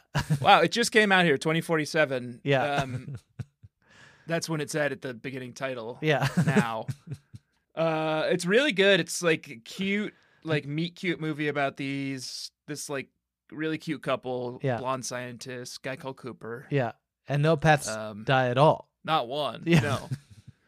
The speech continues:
Speaker 2: And I tried not to put myself too much into the movie.
Speaker 1: Yeah. <laughs>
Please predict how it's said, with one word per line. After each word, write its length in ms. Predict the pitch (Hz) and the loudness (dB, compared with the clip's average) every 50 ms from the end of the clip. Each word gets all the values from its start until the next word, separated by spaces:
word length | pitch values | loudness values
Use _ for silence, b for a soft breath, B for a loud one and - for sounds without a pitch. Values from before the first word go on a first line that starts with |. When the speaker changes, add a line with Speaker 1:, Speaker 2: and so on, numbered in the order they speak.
| - - | -20 -10
Speaker 2:
And 120 | - 180 220 | -2 -2 0
I 40 | |
tried 260 | 226 - 320 302 277 247 | 2 6 6 6 6 6
not 160 | 226 190 170 | 4 2 0
to 60 | 170 | -2
put 160 | - 185 180 | -4 -4 -2
myself 380 | 156 147 143 - 160 143 135 - | -2 -4 -4 -2 -4 -4 -4 -4
too 160 | - - 160 | -6 -6 -6
much 260 | 147 143 147 143 - | -4 -4 -6 -6 -6
into 120 | 170 151 147 | -8 -8 -6
the 80 | 151 | -6
movie. 440 | 151 151 156 147 147 156 156 160 - _ _ B B B B B B B B - | -6 -6 -6 -6 -4 -6 -6 -8 -10 _ _ B B B B B B B B 0
Speaker 1:
Yeah. 240 | 139 139 123 113 - | 2 2 2 0 -4
<laughs> 60 | - | -6